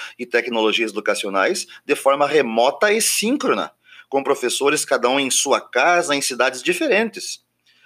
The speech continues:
É fácil fazer isso? Claro que não, mas é possível.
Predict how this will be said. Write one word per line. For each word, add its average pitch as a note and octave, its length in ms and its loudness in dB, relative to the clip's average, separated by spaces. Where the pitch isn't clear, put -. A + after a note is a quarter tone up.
É B2 100 2
fácil F#3+ 500 -2
fazer B2+ 280 0
isso? A#3 380 -4
Claro D3 240 2
que A3 100 -6
não, D3 320 -2
mas G#2+ 540 -2
é A2+ 100 -2
possível. G2 920 -8